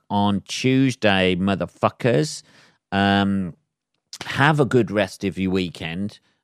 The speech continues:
Uh, try to watch a Dennis Quaid film, uh, over the weekend, and if you,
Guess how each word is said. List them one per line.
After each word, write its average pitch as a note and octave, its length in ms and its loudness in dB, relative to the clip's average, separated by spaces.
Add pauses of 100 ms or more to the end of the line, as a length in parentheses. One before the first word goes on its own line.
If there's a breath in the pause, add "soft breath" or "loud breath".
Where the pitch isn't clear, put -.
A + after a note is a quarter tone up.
Uh, F2+ 540 -2
try C#3 440 0
to G#2+ 480 -2
watch F#2+ 340 -4
a - 20 -8
Dennis G2+ 360 -4
Quaid A2 400 -4
film, F2+ 540 -6
uh, F2 320 -4
over F#2 220 -4
the F2 80 -4
weekend, F#2+ 640 -4
and F#2 360 -4
if - 220 -6
you, - 80 -2